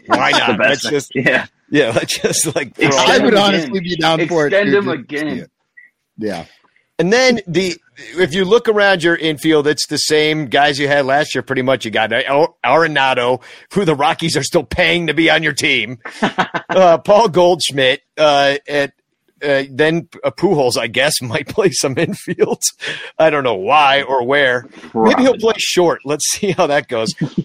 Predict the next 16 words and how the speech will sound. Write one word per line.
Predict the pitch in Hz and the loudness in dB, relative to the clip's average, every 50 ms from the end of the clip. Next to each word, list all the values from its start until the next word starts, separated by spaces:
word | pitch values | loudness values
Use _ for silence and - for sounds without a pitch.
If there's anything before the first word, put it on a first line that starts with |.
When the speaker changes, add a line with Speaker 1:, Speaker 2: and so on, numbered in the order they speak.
| - | 0
Speaker 2:
Yeah. | 175 175 | 2 4
Speaker 1:
Paul | 196 208 220 220 | 4 4 4 4
De-, | 160 196 196 190 - _ _ - | 2 0 -2 -2 -4 _ _ 0
Paul | - 185 190 190 | 2 4 4 4
DeYoung, | 180 185 180 156 151 151 151 151 156 147 - | 4 2 2 2 2 2 0 0 -2 -4 -2
Tommy | - 156 151 151 151 156 151 | -2 0 0 0 0 0 2
Edman, | 135 131 135 131 135 143 143 143 - 151 | 2 2 0 0 0 -2 -2 -2 -2 -2
Edmundo | 151 139 135 147 151 156 151 156 156 151 143 | -2 -2 0 -2 -2 0 2 2 2 2 2
Sosa, | - - 143 135 135 135 127 - 139 131 131 | 0 -2 0 0 0 -2 -2 -4 -2 -2 -2
like, | 127 131 127 - | -2 -4 -4 -4
same | - - 151 156 151 156 | -4 0 0 0 0 0
guys | 139 147 143 135 117 | 0 0 0 0 -2
we | 135 131 | -6 -8
saw | - - 135 127 127 | -4 -2 -2 0 0
last | 127 127 127 127 127 - - - | 0 -2 -2 -2 -2 -4 -6 -4
year. | 131 131 127 120 | -2 -2 -2 -2